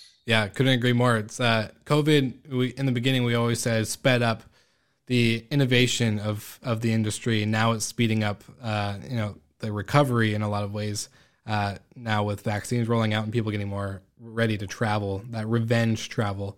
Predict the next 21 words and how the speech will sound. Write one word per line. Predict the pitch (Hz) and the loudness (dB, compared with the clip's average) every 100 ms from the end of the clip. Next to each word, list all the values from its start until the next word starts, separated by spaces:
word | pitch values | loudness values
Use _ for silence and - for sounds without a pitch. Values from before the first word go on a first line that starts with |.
| - _ - | -18 _ -2
which | 120 | -2
we'll | 120 113 | 0 -2
probably | 110 104 | -2 -2
talk | 107 98 | -6 -6
a | |
little | 104 101 | -8 -6
bit | 101 98 | -6 -8
more | 101 101 95 - | -6 -8 -8 -12
in | 110 104 - _ _ | -12 -14 -20 _ _
detail | - 117 110 98 95 101 | -4 -2 -2 -4 -4 -2
in | 113 | 2
the | 135 | 2
episode. | 107 110 - 101 95 - - _ - - | 0 -2 -4 -4 -6 -12 -20 _ -20 -2
But, | 139 120 117 - 123 | 2 4 2 -2 0
uh, | 120 113 107 | 2 2 2
I'm | 127 151 | 4 4
curious | 156 208 208 - | 6 6 6 4
to | |
know, | 185 190 120 | 6 6 4
where | 104 120 160 190 196 | 4 6 6 6 4
did | 196 185 170 | 2 4 2